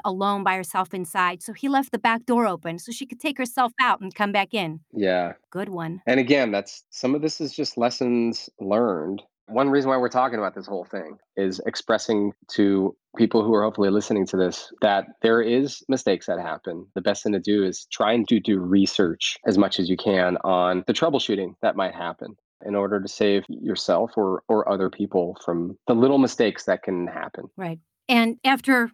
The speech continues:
Speaker 1: the rescue got in touch with the adopter and discussions were had, it was agreed that she was not the right match for him, that perhaps the rescue was asking too much of him, and he wanted to not be questioned so much or have to be told what to do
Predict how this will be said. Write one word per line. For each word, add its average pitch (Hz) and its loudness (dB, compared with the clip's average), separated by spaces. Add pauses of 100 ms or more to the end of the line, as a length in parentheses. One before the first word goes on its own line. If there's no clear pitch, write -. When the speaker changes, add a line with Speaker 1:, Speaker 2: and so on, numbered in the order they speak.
Speaker 1:
the 214 0
rescue 220 -2
got 208 2
in - -6
touch 226 -4
with 214 -12
the 196 -4
adopter 185 -2
and 175 -6 (280)
discussions 190 -8
were 175 -12
had, 165 -2 (160)
it 226 -2
was 220 -2
agreed 185 -6
that 170 -2
she - -2
was 233 -2
not 226 2
the 214 -6
right 175 -2
match 165 -6
for 185 -14
him, 165 -8 (500)
that 180 -2
perhaps 180 -2
the 196 -12
rescue 196 -8
was 185 -6
asking 180 -8
too 180 -10
much 170 -6
of 175 -12
him, 165 -4 (640)
and 175 -6
he 190 -10
wanted 170 -6
to 175 -10
not 170 -4
be 180 -8
questioned 165 -10 (180)
so - -8
much 160 -10
or 160 -6
have 170 -8 (160)
to - -18
be 160 -12 (120)
told 165 -8
what - -14
to 185 -16
do 160 -14